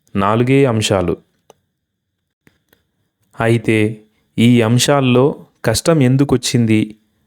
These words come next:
అన్న పాయింట్ లేదు. అదేవిధంగా కష్టం ఎవరి వలన వచ్చింది అన్న పాయింట్ కూడా లేదు. చాలామంది ఒక సమస్య రాగానే కష్టం ఎందుకొచ్చింది, ఎవరి వలన వచ్చింది అన్న విషయాలపై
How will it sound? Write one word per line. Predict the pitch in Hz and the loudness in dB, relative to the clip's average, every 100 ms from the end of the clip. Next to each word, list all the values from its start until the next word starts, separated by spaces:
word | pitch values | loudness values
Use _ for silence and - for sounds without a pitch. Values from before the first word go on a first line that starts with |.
| _ - | _ -8
అన్న | 110 113 107 | -2 -2 -2
పాయింట్ | 110 107 117 127 120 | -2 -2 0 0 0
లేదు. | 107 95 85 - _ - _ _ - | 0 0 -2 -6 _ -20 _ _ -6
అదేవిధంగా | 98 113 127 131 131 127 123 107 139 - _ _ - | -2 0 0 0 0 0 0 -2 -6 -12 _ _ -8
కష్టం | 104 - 156 123 | -6 -2 0 2
ఎవరి | 110 127 | 0 0
వలన | 135 131 131 | 0 0 0
వచ్చింది | 127 123 131 123 123 127 - _ _ _ _ - | -2 -2 -2 0 -2 -4 -10 _ _ _ _ -8
అన్న | 110 117 | -4 -4
పాయింట్ | 107 101 107 117 123 | -2 -2 0 0 0
కూడా | - 135 143 | -2 0 0
లేదు. | 113 92 85 - _ _ _ _ _ _ _ _ - | 0 -2 -4 -10 _ _ _ _ _ _ _ _ -4
చాలామంది | 117 139 147 143 143 143 | 0 0 0 0 2 2
ఒక | 151 123 | 2 0
సమస్య | 120 113 123 - 123 | -4 -2 -4 -2 -2
రాగానే | 117 113 113 107 117 170 _ _ _ _ _ | -2 -2 -2 -2 -2 -4 _ _ _ _ _
కష్టం | 107 - 160 160 | -6 -2 0 0
ఎందుకొచ్చింది, | 123 135 143 135 - 123 110 92 - _ _ - | 0 0 0 -2 -2 -2 0 -2 -4 _ _ -10
ఎవరి | 101 104 120 131 | -2 0 0 0
వలన | 131 131 | 0 0
వచ్చింది | 135 120 - 123 110 101 - - | 0 -2 -2 -4 -2 -2 -4 -10
అన్న | 113 113 110 | -4 -2 -2
విషయాలపై | 101 101 - 127 127 127 127 - 120 107 | -2 -2 0 0 0 0 -2 0 0 0